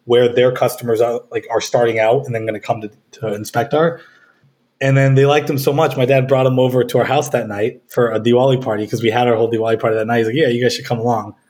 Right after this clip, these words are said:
which is kind of insane, but it was awesome. And we essentially shook on the deal that night and said, "You know what, you guys," they didn't get Y C for all the right reasons, because, which we'll go into later, like,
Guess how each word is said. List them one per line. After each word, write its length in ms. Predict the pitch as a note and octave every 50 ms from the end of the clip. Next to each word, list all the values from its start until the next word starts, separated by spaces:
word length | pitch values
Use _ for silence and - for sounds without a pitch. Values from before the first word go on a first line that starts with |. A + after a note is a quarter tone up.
| _ _ -
which 140 | C3+ C3
is 100 | C3+ C3
kind 180 | C3+ D#3 D3+ D#3
of 60 | D3
insane, 560 | B2+ A#2+ B2 - - B2+ A#2 G#2 G2 G#2+ A2 - _ _ _ _ _ _ _ _ _ _ _ _ _
but 120 | - D3 C3+
it 80 | C3+
was 200 | B2+ B2 A#2+ B2 B2 -
awesome. 520 | C3 C3 C#3 C3+ - - G2 F#2+ G#2 A#2 _ _ _ _ _ _ _ _ -
And 100 | C3 C3+
we 80 | C#3 D3
essentially 420 | C#3+ C#3 D#3+ D#3+ D3+ - E3 D3
shook 280 | C3+ C3+ - C#3 C3 C#3
on 100 | C#3 C3
the 80 | B2+
deal 500 | A#2 - A#2+ B2 A#2+ A#2+ A#2 A2+ - - - _ _ _ _ -
that 200 | C#3 B2+ A#2+ A2+
night 200 | A#2 A#2 A#2 A2+
and 100 | A2 A2
said, 180 | - B2 A2+ A#2
"You 60 | B2
know 120 | C#3 C3+
what, 260 | B2 B2 B2 B2 B2
you 80 | A#2+ A#2+
guys," 300 | B2+ B2+ B2+ A#2+ A#2 A#2+
they 100 | B2 B2
didn't 180 | C3 C#3+ D#3 D3
get 160 | D3 C#3+ C3
Y 160 | B2+ B2+ B2+
C 420 | A#2+ - - A#2+ A2 A2 A2 A2 _ _ _ _ _ _ _ _ _ _ _
for 220 | - - D3+ D3 C#3
all 160 | C#3+ D#3+ E3
the 100 | D#3 C3
right 300 | A2+ A#2+ A#2+ B2+ B2 A#2
reasons, 580 | A2+ A#2 A#2+ A#2+ A#2 D3 D#3 F3 F3 - - _ _ _ _ _ _ _ _
because, 500 | - B2+ B2 - C#3 B2+ A#2+ - - - - _ _ _ _ _ _ _ _ _
which 360 | C3 B2 B2 C#3 C3+ C3+ -
we'll 80 | C#3+ B2
go 160 | C#3 C#3+ C3+
into 180 | B2+ C3+ B2 A#2
later, 260 | B2+ C3 C3 B2+ A2+
like, 200 | A2 G#2+ G#2 -